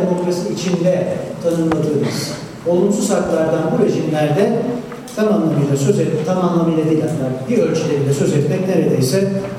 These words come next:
mümkün değil. Son olarak şunu söyleyeceğim, resmi ideolojileri genellikle Marksizmdir.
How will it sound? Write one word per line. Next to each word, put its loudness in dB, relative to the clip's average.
mümkün 4
değil. 2
Son 0
olarak 2
şunu 0
söyleyeceğim, 2
resmi 2
ideolojileri 0
genellikle 2
Marksizmdir. -2